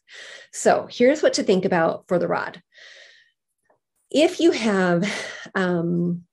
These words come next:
ge-, generally speaking, if you have a, a standard eight-foot-high ceiling and your window goes up to,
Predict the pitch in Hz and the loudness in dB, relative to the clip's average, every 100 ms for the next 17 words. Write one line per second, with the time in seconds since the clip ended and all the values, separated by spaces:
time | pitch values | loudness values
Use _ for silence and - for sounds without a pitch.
0 | - _ _ _ _ _ - 208 233 226 | -20 _ _ _ _ _ -6 -2 0 0
1 | 214 247 285 285 269 170 - - 202 247 | 2 2 2 0 -2 -6 -6 -6 -4 -4
2 | 233 220 196 180 180 180 170 170 - 180 | -4 -4 -4 -4 -2 0 0 0 -4 -6
3 | - 185 185 180 185 - 196 - - - | -4 -2 -2 -4 -6 -6 -6 -6 -10 -8
4 | 165 180 - 170 151 - 185 226 - - | -6 -6 -8 -10 -8 -4 -4 -6 -10 -20
5 | - - - 180 175 180 175 180 180 185 | -20 -6 0 2 4 2 2 2 2 2
6 | 175 175 175 175 160 156 - - 165 160 | 2 2 2 0 -2 -6 -8 -6 -4 -4
7 | 165 170 | -6 -8